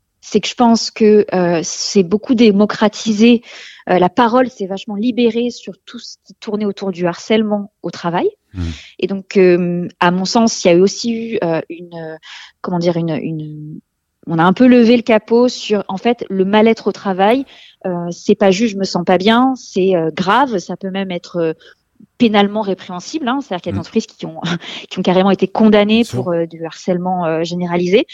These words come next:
Speaker 1: Euh, donc, je pense aussi qu'on a mis des mots précis sur ce que c'est que le mal-être au travail, ce qui rend le, les choses encore plus insupportables, puisque du coup, on comprend que c'est, euh, absolument pas normal de vivre ça.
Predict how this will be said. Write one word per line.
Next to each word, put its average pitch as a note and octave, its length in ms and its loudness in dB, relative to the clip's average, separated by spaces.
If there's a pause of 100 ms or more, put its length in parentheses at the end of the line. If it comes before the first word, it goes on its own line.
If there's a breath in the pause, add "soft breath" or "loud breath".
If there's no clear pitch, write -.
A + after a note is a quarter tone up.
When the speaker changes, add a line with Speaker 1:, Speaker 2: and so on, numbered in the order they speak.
(540 loud breath)
Speaker 1:
Euh, - 120 2
donc, G3 180 0
je - 40 -10
pense B3+ 160 -6
aussi C4 160 -6
qu'on G#3+ 180 -4
a G3 180 0
mis A#3 160 -2
des B3 160 2
mots B3+ 260 2
précis C#4+ 460 -6
sur - 160 -10
ce - 40 -18
que - 100 -8
c'est B3 120 -4
que - 80 -4
le G#3 60 2
mal-être F#3+ 300 0
au G3 40 -6
travail, G3+ 400 -2 (540)
ce - 120 -18
qui G#3+ 120 2
rend G3+ 140 -2
le, F3 240 -2
les F#3 100 -4
choses F#3+ 220 -2
encore F3+ 200 -8
plus F#3 160 -8
insupportables, F#3+ 580 -2
puisque - 260 -10
du - 80 -18
coup, - 160 -8
on E3+ 60 -6
comprend G3+ 420 0
que F3+ 100 -2
c'est, E3 320 -2
euh, C3+ 60 0 (240 loud breath)
absolument F#3+ 340 2
pas F#3 160 2
normal F#3+ 380 2
de F3 80 0
vivre E3+ 280 -10
ça. - 140 -20